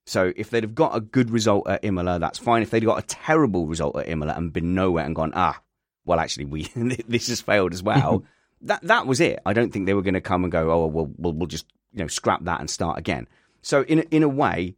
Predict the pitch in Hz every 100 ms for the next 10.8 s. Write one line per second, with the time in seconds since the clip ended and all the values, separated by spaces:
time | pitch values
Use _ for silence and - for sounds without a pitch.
0 | _ - 107 107 110 107 - 131 127 117
1 | 107 95 101 101 90 87 78 - 65 -
2 | - 82 80 85 87 80 78 80 123 -
3 | _ _ _ _ - 147 147 131 117 104
4 | 123 117 104 92 87 - 85 80 92 87
5 | 98 95 90 95 101 - 95 76 80 80
6 | - _ _ _ 92 85 82 80 95 -
7 | _ - 95 90 90 - 87 82 101 -
8 | - 82 80 - 85 92 87 98 95 87
9 | 82 - 78 78 78 - - 104 - 185
10 | 135 123 107 160 180 73 143